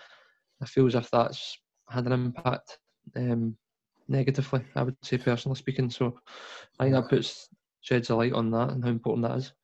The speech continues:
Speaker 2: Yeah, it was, um, yeah, just when you were talking there about, about covid and the way that people have been sort of separated in departments and
Speaker 1: Yeah.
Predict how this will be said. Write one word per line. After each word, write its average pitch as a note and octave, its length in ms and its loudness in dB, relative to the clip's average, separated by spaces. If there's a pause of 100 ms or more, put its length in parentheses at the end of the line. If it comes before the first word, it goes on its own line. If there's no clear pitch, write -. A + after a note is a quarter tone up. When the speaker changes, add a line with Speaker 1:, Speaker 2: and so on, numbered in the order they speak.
(600)
Speaker 2:
Yeah, A2 320 2
it C3+ 40 10
was, B2 300 6
um, A#2+ 500 8 (320)
yeah, C3 160 6
just - 240 4
when C3 100 10
you A#2 60 8
were A#2 60 8
talking A#2+ 300 6
there B2 180 10
about, A#2 320 6 (260)
about A2 180 0
covid A2+ 520 8
and G#2+ 400 -2
the A2 60 0
way A2 100 6
that A2 180 0
people G#2+ 320 2
have - 120 0
been G#2+ 280 2 (120)
sort G#2 240 -8
of - 180 -18
separated A#2 720 6
in A#2 100 6
departments A#2+ 680 6
and A2+ 280 4
Speaker 1:
Yeah. C3+ 180 -8